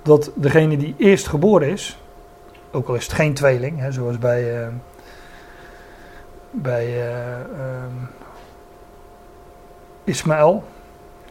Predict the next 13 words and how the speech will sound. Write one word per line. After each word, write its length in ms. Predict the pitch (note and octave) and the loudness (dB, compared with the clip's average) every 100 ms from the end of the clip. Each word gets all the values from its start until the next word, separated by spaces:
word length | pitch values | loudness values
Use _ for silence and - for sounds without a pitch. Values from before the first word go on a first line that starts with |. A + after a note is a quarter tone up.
| - | -18
Kijk, 180 | - C#3 | -6 -4
Ismaël 420 | D3 - E3+ D3 | -2 0 4 6
was 180 | D3 C#3+ | 4 2
natuurlijk 320 | C#3+ C3+ D3 | 0 -2 -2
de 80 | C#3 | -2
oudste, 400 | F#3+ F3+ - C#3 | 2 2 2 -6
maar 200 | D#3+ C#3 | -4 0
hij 120 | C#3 | 0
werd 160 | C#3 C#3+ | 0 -2
niet 140 | D#3 | -2
tot 160 | C#3+ D#3+ | -4 -4
eerstgeborene 720 | G3 D3+ C#3+ C#3+ F3 D3 B2+ | -4 -4 -2 2 2 2 -2
gesteld. 480 | A2 - B2 F3 | -6 -8 -8 -8